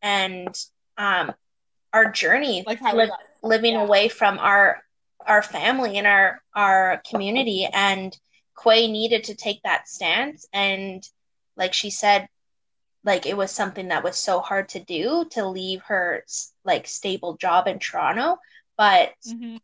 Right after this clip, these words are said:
Speaker 1: she just, like, she needed that time to go back and, um,
Speaker 2: And res life is the best life.
Speaker 1: <laughs> And, like, I'm just so proud of you that you did that.
Speaker 2: Thanks, Grace. You,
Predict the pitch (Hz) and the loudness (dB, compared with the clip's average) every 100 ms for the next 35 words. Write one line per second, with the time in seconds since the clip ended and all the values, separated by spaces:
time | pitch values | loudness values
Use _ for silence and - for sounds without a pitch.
0 | _ _ - - 233 233 - - 220 - | _ _ -4 -2 0 -2 -2 -4 -4 -2
1 | - 247 226 226 254 226 - 202 202 208 | -4 -2 -4 -2 0 0 -2 -8 -8 -8
2 | 190 185 190 208 208 - - 208 202 196 | -8 -4 -2 0 0 -4 -10 -4 -2 0
3 | 190 185 185 - 240 - _ _ _ 190 | -2 -6 -12 -18 -20 -20 _ _ _ -4
4 | 185 180 180 180 202 _ _ _ _ _ | 0 -2 -4 -12 -20 _ _ _ _ _
5 | _ _ _ _ _ _ - 220 220 208 | _ _ _ _ _ _ -8 -6 -4 -6
6 | 254 302 349 370 320 302 392 - 262 190 | -6 -6 -8 -12 -18 -10 -10 -8 -14 -14
7 | 240 - 262 311 254 330 - 269 - _ | -18 -6 -2 -2 4 4 2 -8 -12 _
8 | _ - - - 349 359 359 349 _ 247 | _ -18 -16 -16 -18 -20 -18 -20 _ -2
9 | 254 - _ - 240 240 - _ 247 240 | -2 -10 _ 0 2 2 -2 _ -2 0
10 | 247 240 - 233 233 226 226 254 214 202 | -2 -2 0 0 2 2 2 -2 0 0
11 | - 208 240 240 170 - - _ _ _ | 0 -6 -8 -4 -4 -6 -8 _ _ _
12 | _ _ _ _ _ _ _ 311 381 - | _ _ _ _ _ _ _ -14 -14 -14
13 | - 190 247 302 - _ _ _ _ _ | -12 -8 -8 -10 -16 _ _ _ _ _
14 | _ _ 247 | _ _ -6